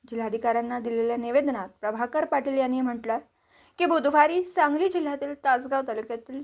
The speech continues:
ठिकठिकाणी सोसाट्याच्या वाऱ्यासह मोठ्या प्रमाणात अवकाळी पाऊस व गारपीट झाला. यामुळे तासगाव तालुक्यातील द्राक्ष बागा,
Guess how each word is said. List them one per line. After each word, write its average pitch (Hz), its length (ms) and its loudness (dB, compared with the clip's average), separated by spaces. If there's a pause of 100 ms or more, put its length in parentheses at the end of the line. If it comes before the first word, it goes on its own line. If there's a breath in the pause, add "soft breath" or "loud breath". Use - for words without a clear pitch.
ठिकठिकाणी 254 640 -6
सोसाट्याच्या 294 680 2
वाऱ्यासह 233 580 -4 (440 loud breath)
मोठ्या 302 320 4
प्रमाणात 269 400 2 (120)
अवकाळी 240 340 0
पाऊस 247 400 -2
व 269 100 2
गारपीट 254 560 0 (120)
झाला. 208 160 -14 (400)
यामुळे 311 360 6
तासगाव 269 400 2
तालुक्यातील 254 460 -6
द्राक्ष 247 360 2
बागा, 269 360 0